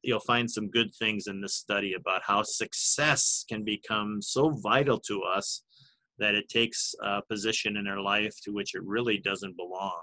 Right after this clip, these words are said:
So any thoughts on that opening before we get into one of the s-, main scripture, uh, sections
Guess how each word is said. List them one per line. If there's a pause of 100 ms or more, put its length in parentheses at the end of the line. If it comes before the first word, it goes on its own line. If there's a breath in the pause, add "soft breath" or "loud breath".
(100)
So (600 loud breath)
any
thoughts
on
that
opening
before
we
get
into
one
of
the
s-, (160)
main
scripture, (140)
uh,
sections